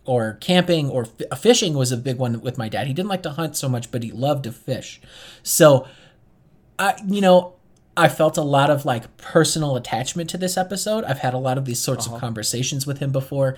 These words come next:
Speaker 1: and it makes me feel really good that this is, I think it's a pretty accurate representation of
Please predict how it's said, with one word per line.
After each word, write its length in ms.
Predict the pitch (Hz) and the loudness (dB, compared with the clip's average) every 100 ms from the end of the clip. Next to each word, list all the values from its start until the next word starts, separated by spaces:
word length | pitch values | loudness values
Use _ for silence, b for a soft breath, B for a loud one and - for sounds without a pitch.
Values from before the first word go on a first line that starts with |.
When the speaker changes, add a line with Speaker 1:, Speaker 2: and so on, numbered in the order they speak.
| B B B - | B B B -6
Speaker 1:
and 320 | 135 139 139 | -2 -2 -2
it 320 | 151 143 - 147 | -4 -4 -6 0
makes 340 | 151 180 - | 2 2 2
me 140 | 180 | 0
feel 300 | 165 170 165 | 2 4 4
really 340 | 139 135 143 135 | 4 0 0 0
good 220 | 131 135 | 0 0
that 120 | 139 | -2
this 200 | 147 151 | -4 -4
is, 160 | 185 - | -4 -2
I 120 | 147 | 0
think 160 | 185 269 | 0 0
it's 140 | 226 | -2
a 60 | 208 | -2
pretty 300 | - 170 165 | -2 -2 -2
accurate 460 | 127 147 175 170 151 | -2 -2 0 0 0
representation 800 | 127 139 131 139 214 233 147 | 0 -2 -4 -4 -4 -4 -4
of 260 | 101 117 | -4 -4